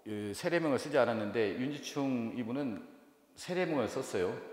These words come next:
세례명을 이 성명, 거룩한 이름, 보록, 응?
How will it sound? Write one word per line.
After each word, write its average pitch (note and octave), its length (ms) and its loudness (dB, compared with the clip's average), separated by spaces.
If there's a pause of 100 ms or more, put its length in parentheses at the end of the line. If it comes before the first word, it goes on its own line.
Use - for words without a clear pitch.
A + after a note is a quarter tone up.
(460)
세례명을 B2 600 -2 (440)
이 E2 100 -8
성명, D3+ 600 -4 (400)
거룩한 A#2 720 0 (480)
이름, A2 480 2 (1040)
보록, - 1080 -4
응? G2 100 -14